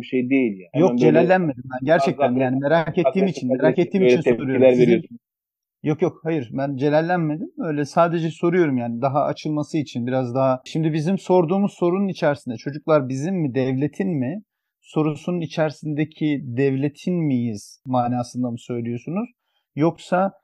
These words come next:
Speaker 2: sizin kafanızda bizim devlete ait olmamızla ya da Doğu toplumundaki insanların devlete ait olmasıyla alakalı farklı bir yorum mu var? Onu öğrenmek istiyorum.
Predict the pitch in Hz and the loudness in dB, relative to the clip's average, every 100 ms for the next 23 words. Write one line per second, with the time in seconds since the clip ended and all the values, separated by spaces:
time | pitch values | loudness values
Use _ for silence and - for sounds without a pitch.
0 | _ - 156 190 185 175 165 151 127 170 | _ -8 -4 0 2 2 2 0 -2 -4
1 | 151 135 160 147 156 151 160 165 165 156 | -4 -6 -4 0 2 0 0 0 0 0
2 | 156 147 139 135 135 107 101 143 123 135 | -2 -4 -2 -4 -4 -6 -6 -4 -4 -4
3 | - 143 143 147 135 143 135 135 131 - | -4 -2 0 0 -2 -4 -4 -2 -4 -4
4 | 139 - 135 127 131 170 - _ - 143 | -6 -2 -2 0 -2 -4 -10 _ -2 2
5 | 151 165 - 139 143 139 147 147 151 - | 2 0 2 2 0 -2 -4 -4 -6 -4
6 | 147 139 123 120 175 190 - 151 - 170 | -2 -2 -2 -6 -6 -6 0 0 2 -2
7 | 151 175 - _ _ 139 143 160 165 120 | 0 -2 -6 _ _ -2 0 2 0 -2
8 | 98 107 - 139 147 139 113 101 98 - | -4 -6 -8 -8 -4 -4 -4 -6 -8 -14
9 | - - 110 | -20 -18 -18